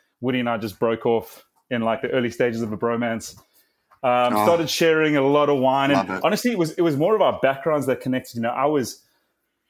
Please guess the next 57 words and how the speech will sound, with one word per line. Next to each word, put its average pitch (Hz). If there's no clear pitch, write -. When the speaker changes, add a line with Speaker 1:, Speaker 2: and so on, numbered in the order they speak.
Speaker 1:
I 143
was 165
at 127
that 156
time, 147
I 139
was 139
at 123
First 143
Leaf, 135
and 120
we 139
had 110
just -
grown 131
Speaker 2:
Mm, 156
Speaker 1:
three 135
hundred 127
percent 127
Speaker 2:
mm. -
Speaker 1:
during 117
covid. 113
Um, 123
Speaker 2:
Wow. 190
Speaker 1:
he 165
was 143
at, 131
he 165
had, 135
he 175
was 147
at 123
House, 131
which 135
was 117
just, 131
like, 110
at 135
its 117
absolute 127
peak 127
of 101
just, -
you 123
know, 107
Speaker 2:
Yeah, 120
Speaker 1:
taking 123
Speaker 2:
yeah. 117
Speaker 1:
over 113
the 110
D 110
T 117
C 120
industry. 113
And, 156
you 160
know, 120